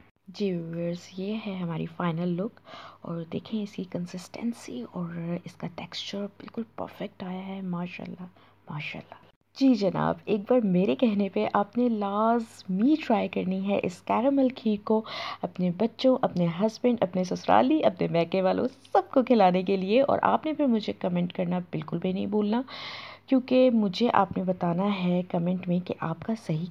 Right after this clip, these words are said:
कलर आया है खीर का कि नहीं। और, अ, सच सच सबने एक बात लाजमी बतानी है कि जो ऊपर ऊपर की मलाई है, शादियों में सबसे ज़्यादा ये किसने निकाल निकाल के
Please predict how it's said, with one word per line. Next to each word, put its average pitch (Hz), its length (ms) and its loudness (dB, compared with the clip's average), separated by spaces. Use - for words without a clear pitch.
कलर 180 380 -4
आया 165 220 -2
है 208 220 -4
खीर 190 400 -6
का 202 160 -2
कि 185 300 -2
नहीं। 165 480 -2
और, 180 400 0
अ, 190 260 0
सच 233 300 0
सच 277 200 2
सबने 240 400 0
एक 208 180 0
बात 240 200 0
लाजमी 180 400 2
बतानी 214 360 0
है 226 80 2
कि 233 180 0
जो 208 140 -2
ऊपर 285 240 2
ऊपर 285 200 4
की 269 120 0
मलाई 202 300 4
है, 220 200 2
शादियों 196 440 2
में 240 100 4
सबसे 269 320 0
ज़्यादा 214 280 6
ये 220 120 2
किसने 240 300 2
निकाल 208 300 4
निकाल 202 280 2
के - 180 0